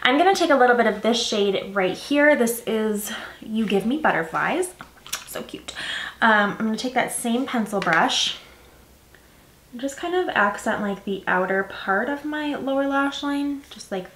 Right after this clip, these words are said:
that. Again, I kind of wanted something a little lighter and whatnot, so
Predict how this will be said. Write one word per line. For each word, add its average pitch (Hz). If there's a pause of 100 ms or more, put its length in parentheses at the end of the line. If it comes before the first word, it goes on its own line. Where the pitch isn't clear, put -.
(100)
that. 269 (2500)
Again, 320
I 330
kind 427
of 480
wanted 320
something 302
a 247
little 254
lighter 254 (880)
and 233
whatnot, 208
so 196